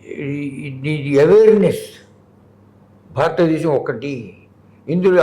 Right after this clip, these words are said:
అందరు జాతులు ఎన్నున్నప్పటికీ కూడా ఒక ధర్మాన్ని అందరూ కూడా విశ్వసిస్తున్నారు. ఆ ధర్మాన్ని పాటించడంలో వివిధమైన పద్ధతులు ఉన్నాయి. కానీ ఒకే దేవుణ్ణి, ఒకే పద్ధ-, ఒకే విశ్వాసంతో, మానవత్వం యందు విశ్వాసం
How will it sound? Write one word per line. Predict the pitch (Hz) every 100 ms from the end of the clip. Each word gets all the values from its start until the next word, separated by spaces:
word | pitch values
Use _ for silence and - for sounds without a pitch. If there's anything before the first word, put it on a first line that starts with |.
| 147
అందరు | 175 175 160
జాతులు | 165 160 165 156
ఎన్నున్నప్పటికీ | 156 180 185 175 175 160 170
కూడా | 160 156
ఒక | - 156 - 143
ధర్మాన్ని | 151 175 170 175 175 151
అందరూ | 160 170 170
కూడా | 170 165
విశ్వసిస్తున్నారు. | 135 156 156 135 - 160 139 131 151 151 135 _ _ _ _ _ 147
ఆ | 156
ధర్మాన్ని | 156 190 202 208 190 -
పాటించడంలో | 151 160 190 185 180 190 180 190 170
వివిధమైన | 185 190 190 190 214 226
పద్ధతులు | 175 170 175 185 165
ఉన్నాయి. | 151 131 120 131 123 104 _ _ _ _ _ -
కానీ | 143 151 143 143 - _ _ - 98
ఒకే | 175 202 185
దేవుణ్ణి, | 190 175 160 147 147 - _ _ -
ఒకే | 120 185 175
పద్ధ-, | 170 156
ఒకే | 139 196 180
విశ్వాసంతో, | 160 170 147 123 131 127 135 139 - _ _ 117
మానవత్వం | 147 185 185 185 175 170
యందు | 165 151
విశ్వాసం | - 170 170 175